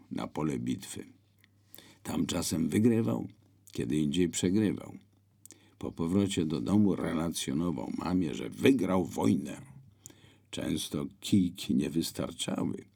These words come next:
i męczył mamę, by kupiła mu coś konkretnego, takiego militarnego.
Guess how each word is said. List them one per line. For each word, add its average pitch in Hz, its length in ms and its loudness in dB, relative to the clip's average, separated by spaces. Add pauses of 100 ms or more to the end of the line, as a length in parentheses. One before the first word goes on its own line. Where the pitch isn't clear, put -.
(440)
i - 80 -2
męczył 95 460 4
mamę, 73 420 0
by 85 160 -2
kupiła 92 500 -2
mu 95 140 4
coś 82 260 -4
konkretnego, 78 880 -2
takiego 65 520 -6 (240)
militarnego. 78 1080 2